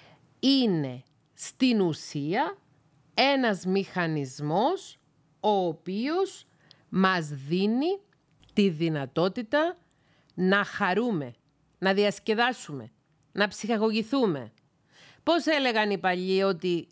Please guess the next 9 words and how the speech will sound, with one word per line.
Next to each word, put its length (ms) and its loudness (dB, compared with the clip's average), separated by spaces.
παλιά 380 0
κάναμε 380 -2
πολλά 300 0
παιδιά 280 -2
γιατί 240 -2
δεν 180 0
είχαμε 320 0
την 180 -2
τηλεόραση 800 2